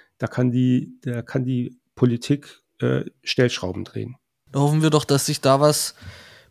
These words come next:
Speaker 2: bewegt, dass da was getan wird, dass es da auch mehr Austausch gibt, dass die Politik auch so ein bisschen mehr auf die Basis achtet und mit der Basis in den Austausch geht und dass es nicht immer nur so diese oberflächliche Bubble gibt, die es bisher leider zu oft gab, sondern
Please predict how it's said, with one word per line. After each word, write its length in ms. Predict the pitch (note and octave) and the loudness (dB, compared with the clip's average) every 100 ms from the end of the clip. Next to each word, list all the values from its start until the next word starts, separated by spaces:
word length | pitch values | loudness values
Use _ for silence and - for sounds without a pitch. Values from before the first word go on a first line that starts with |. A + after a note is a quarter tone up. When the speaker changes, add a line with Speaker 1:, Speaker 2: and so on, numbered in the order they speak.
| _ | _
Speaker 2:
bewegt, 640 | D3 D3 F#3 F#3+ - - C#3+ | 4 6 6 4 -4 -2 0
dass 120 | C#3 | 2
da 120 | D3 | 2
was 160 | D3+ - | 2 0
getan 440 | C#3+ D3+ E3+ F#3+ | 0 4 6 6
wird, 120 | D#3+ | 6
dass 120 | D3 | 6
es 120 | D#3+ D#3 | 2 4
da 120 | D3 | 4
auch 140 | D3+ | 4
mehr 140 | D#3 A#2+ | 4 6
Austausch 540 | F3+ F#3+ - D#3+ D3 | 6 4 4 4 2
gibt, 220 | - D3 | 0 0
dass 120 | D3 - | 0 0
die 100 | D#3+ | -2
Politik 500 | - D3+ C#3+ F3+ - | -2 -2 0 -2 0
auch 160 | D3+ | -2
so 40 | D#3 | 0
ein 80 | |
bisschen 320 | D3 D#3+ E3 D3 | -2 -2 -2 2
mehr 200 | C#3+ D3 | 2 2
auf 100 | D3+ | 0
die 100 | C#3+ | 2
Basis 440 | B2+ C3+ D#3 D#3 | 4 4 2 -2
achtet 400 | D3+ D3+ - D3+ | -2 -2 -4 -2
und 260 | C#3+ A2 - | -2 -2 -2
mit 220 | D#3 D#3+ | 2 2
der 80 | C#3 | 4
Basis 440 | C3+ F#3 G#3+ G3+ | 6 6 4 0
in 100 | D3 | 0
den 120 | C#3+ | 2
Austausch 540 | A#2+ C3+ - C3+ B2+ C3+ | 2 0 2 0 0 0
geht 180 | C3+ C3 - - - | -2 -2 -12 -14 0
und 140 | C3+ | 4
dass 80 | D3+ | 4
es 160 | D3+ | 2
nicht 240 | E3 E3+ F3 | 0 0 0
immer 180 | E3+ E3+ | 2 2
nur 160 | E3 | 2
so 140 | E3 D#3+ | 0 -2
diese 320 | D#3 - - | -2 -4 -2
oberflächliche 720 | E3+ E3+ E3+ D#3 - D3+ D3 | 0 0 2 0 0 0 2
Bubble 560 | C#3 D#3 F3 F3 E3+ _ _ _ | 4 4 6 4 2 _ _ _
gibt, 340 | - G3 - - | -2 0 -2 -4
die 40 | |
es 140 | D#3+ - | -4 -2
bisher 400 | E3+ - D#3 D#3 | -4 2 4 6
leider 580 | C#3+ D3+ F#3 E3+ D#3+ | 6 6 6 4 4
zu 220 | D3+ F3 - | 2 -4 -2
oft 240 | C#3 - | -2 0
gab, 340 | - C3 C#3 C#3+ | 4 6 6 4
sondern 300 | C3 C3 | 0 0